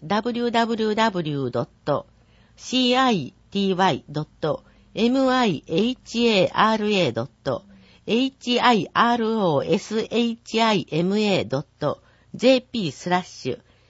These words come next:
エスアイティーイースラッシュジーアイケーエーアイスラッシュ表紙終わり。本号の目次。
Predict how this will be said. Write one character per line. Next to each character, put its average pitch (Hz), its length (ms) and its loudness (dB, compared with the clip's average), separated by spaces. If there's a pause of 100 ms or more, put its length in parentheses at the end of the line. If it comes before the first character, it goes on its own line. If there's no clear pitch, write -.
(180)
エ 202 100 0
ス 240 260 -2
ア 254 120 4
イ 175 120 0
テ - 220 -10
ィ 196 420 -2
ー - 40 -6
イ - 40 -10
ー - 20 -14
ス - 160 -12
ラ 175 140 0
ッ - 20 -12
シ - 280 -10
ュ - 120 -8 (320)
ジ 185 160 -6
ー 240 260 2
ア 247 80 0
イ 160 240 -4
ケ 185 100 -2
ー 202 340 2
エ 202 260 2
ー - 100 -8
ア 202 160 -2
イ 151 140 -6 (180)
ス - 180 -12
ラ 147 120 -2
ッ - 20 -20
シ - 360 -10 (1000)
ュ 254 140 2
表 269 140 2
紙 - 380 -10 (420)
終 156 60 -2
わ 170 160 0
り。 151 180 -10 (2250)
本 262 280 2
号 226 240 2
の 214 180 0
目 180 320 -2
次。 - 240 -8